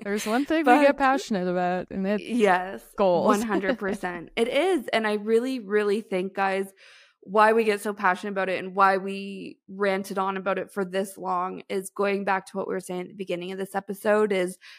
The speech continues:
Speaker 2: it is so important to have a vision for yourself and, you know, come up with the steps to get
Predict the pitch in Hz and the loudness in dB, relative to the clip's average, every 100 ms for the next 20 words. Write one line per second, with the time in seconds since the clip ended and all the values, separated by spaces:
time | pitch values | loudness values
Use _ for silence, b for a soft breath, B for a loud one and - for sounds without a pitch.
0 | B 220 220 226 202 190 190 196 180 175 | B 2 2 2 2 2 0 -4 -6 -4
1 | 180 190 - 185 180 180 - - 196 196 | -10 -10 -4 -2 -2 -6 -10 -2 2 2
2 | 190 190 214 208 202 208 202 208 208 208 | 0 -6 -6 -4 -4 -6 -6 -2 0 0
3 | 202 202 202 214 214 _ - 185 175 175 | -2 0 0 -2 -6 _ -8 -6 -4 -6
4 | 175 180 - b b b b b _ 202 | -8 -12 -14 b b b b b _ -2
5 | 202 180 175 - 208 196 190 196 - 190 | 2 2 -2 -4 0 0 0 -6 -4 -8
6 | - 180 - - 185 190 | -6 -8 -8 -12 -10 -8